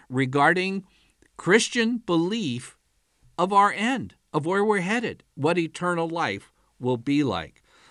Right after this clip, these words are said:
So I am offering today one thousand dollars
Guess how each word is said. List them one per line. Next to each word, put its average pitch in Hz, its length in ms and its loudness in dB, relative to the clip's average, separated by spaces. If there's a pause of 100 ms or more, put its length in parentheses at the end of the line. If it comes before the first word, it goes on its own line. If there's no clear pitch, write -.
(260)
So 135 400 2
I 143 200 2
am 214 200 2
offering 165 480 2
today 113 500 -2 (680)
one 143 320 2
thousand 170 500 2
dollars 135 500 0